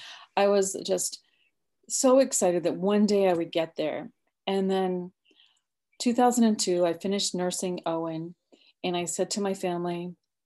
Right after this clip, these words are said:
"I'm going on a retreat. I'm going to, to Kripalu. I'm going for continuing education." That was my, like, like, legitimize-, legitimization of, like, having to leave my young family for, I think I was going for four days the first time, you know, like, a day to get there,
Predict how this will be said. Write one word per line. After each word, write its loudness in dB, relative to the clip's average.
"I'm 0
going -4
on -6
a -6
retreat. -6
I'm -8
going -4
to, -4
to -12
Kripalu. -6
I'm -2
going 0
for -2
continuing 2
education." -2
That -4
was -6
my, -2
like, -2
like, -4
legitimize-, -2
legitimization -4
of, -2
like, -2
having -2
to -4
leave -2
my -4
young 2
family 0
for, -2
I -8
think 2
I 6
was 2
going 0
for -6
four -2
days -2
the -10
first -8
time, -8
you -8
know, -6
like, -6
a -4
day -2
to -4
get -4
there, 2